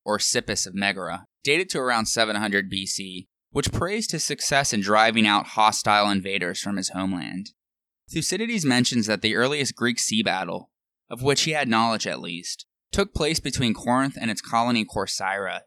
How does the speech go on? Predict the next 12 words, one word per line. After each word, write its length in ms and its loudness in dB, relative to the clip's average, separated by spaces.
in 140 0
six 280 0
sixty-four 600 -4
B 240 -12
C. 420 -10
He 100 -2
gives 220 2
no 180 2
information 560 2
about 240 4
the 80 -10
result 520 -2